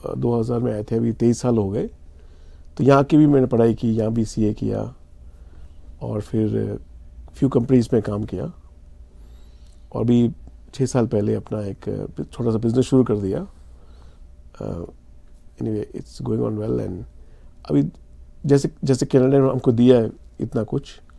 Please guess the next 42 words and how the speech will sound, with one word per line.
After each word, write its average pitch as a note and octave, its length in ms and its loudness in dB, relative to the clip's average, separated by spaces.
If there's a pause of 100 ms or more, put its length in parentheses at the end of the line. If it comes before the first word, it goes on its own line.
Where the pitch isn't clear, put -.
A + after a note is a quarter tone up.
हम A#2+ 120 0
भी A#2+ 80 0
चाहते G#2+ 260 -2
हैं G#2+ 80 -2
कि - 160 -14
थोड़ा G2+ 140 -6 (560)
कनाडा A2 220 0
को G#2 80 -2
रिटर्न G2 300 -6
करें। D3+ 200 -8 (1000)
Just B2 180 -2
following B2+ 320 4
the A2+ 140 -2
footsteps A2+ 420 0
on G2 80 -4
people A2+ 260 2
like G#2 220 0
you, C#3+ 100 -2 (1000)
आप - 120 -6
इतना G#2+ 420 -2
सबको A2+ 200 -4
हेल्प G2 180 -2
करते G#2 240 -6
हैं। - 100 -8 (640)
तो C#3+ 80 4
we D3+ 60 8
do E3+ 80 8
a D3+ 40 6
lot D3+ 120 6
of - 80 -2
charity B2 300 2
causes, A2+ 340 2
directly, G#2+ 360 0
indirectly G2+ 360 -4
हेल्प G#2 180 -2
करते G#2 280 -8
हैं, G#2 100 -4
बिजनेस G#2 240 -6
को - 100 -12
हेल्प G2 200 -6
करते - 240 -10
हैं। C#3+ 180 -10